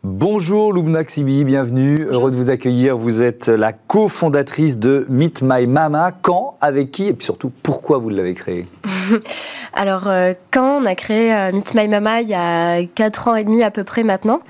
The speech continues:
Speaker 1: Mhm.
Speaker 2: avec, euh, Donia et Youssef, mes deux associés. Euh, et pourquoi ? Parce que on a grandi avec des femmes extraordinaires qui ont une passion pour la cuisine, qui ont un talent, un savoir-faire. Et on,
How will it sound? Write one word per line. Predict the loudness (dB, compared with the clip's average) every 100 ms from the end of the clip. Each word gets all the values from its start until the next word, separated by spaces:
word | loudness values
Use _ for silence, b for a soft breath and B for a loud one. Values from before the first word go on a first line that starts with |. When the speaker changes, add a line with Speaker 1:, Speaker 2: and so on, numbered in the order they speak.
| B
Speaker 1:
Mhm. | -6 -6 -6
Speaker 2:
avec, | -4 0 -2 0 -2
euh, | 0 0 0 2
Donia | 2 4 4
et | 0
Youssef, | -2 -4 -2
mes | -2 -2 -2
deux | 0 2
associés. | 0 0 0 0 -2 B B B B B -4
Euh, | 0 0 0 0
et | 0
pourquoi ? | 0 -2 0 0 0 -4
Parce | -4 0
que | 2 4 4
on | 2 0 0
a | 2
grandi | 0 2 0
avec | 0 -2
des | -2
femmes | 0 0 0 -2
extraordinaires | -4 -2 -2 0 0 0 -2
qui | -6 -2
ont |
une | 0 2
passion | 0 0 0
pour | 0 0
la | -2
cuisine, | -2 0 0 0
qui | 0
ont | -2
un | 0
talent, | 0 2 2
un | 0
savoir-faire. | 0 0 0 -2 -2 -2 -8 B B B B B 2
Et | 4 4 2 0
on, | -2 0 2 2 2 2 0